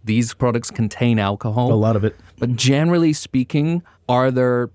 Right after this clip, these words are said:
Speaker 1: different kind of categories of bitters? You know, you mentioned that, that, you know, the brand names there, but are there some categories of bitters and,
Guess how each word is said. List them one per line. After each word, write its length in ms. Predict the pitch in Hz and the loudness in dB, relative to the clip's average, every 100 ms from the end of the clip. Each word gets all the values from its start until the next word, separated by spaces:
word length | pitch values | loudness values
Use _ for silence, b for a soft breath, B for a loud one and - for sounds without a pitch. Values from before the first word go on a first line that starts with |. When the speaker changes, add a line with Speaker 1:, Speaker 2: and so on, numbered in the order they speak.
| _ _ | _ _
Speaker 1:
different 320 | - - 330 | -14 -6 -6
kind 160 | 196 196 | 0 0
of 80 | - | -2
categories 760 | - 156 170 - 202 220 214 196 | -4 -4 -2 -2 -2 0 -2 -2
of 160 | 185 | 0
bitters? 540 | 196 196 196 208 202 151 | 0 0 0 0 -2 0
You 80 | |
know, 80 | 131 | 2
you 160 | 123 131 | 2 2
mentioned 400 | 139 143 - 127 | 0 -2 -2 0
that, 180 | 123 104 | -2 -4
that, 160 | 104 | -10
you 140 | 110 107 | -4 0
know, 100 | 95 | 0
the 100 | 90 | 0
brand 320 | 135 131 131 | 0 0 2
names 260 | 127 120 117 | 2 0 0
there, 180 | 120 | 0
but 160 | 123 120 | 0 -2
are 100 | 113 | -4
there 120 | 110 | -6
some 180 | - 107 | -6 -6
categories 560 | - 160 170 135 139 117 | -4 -6 -4 0 0 0
of 80 | |
bitters 380 | 101 120 120 113 | -2 -2 0 -2
and, 220 | 104 95 | 0 -2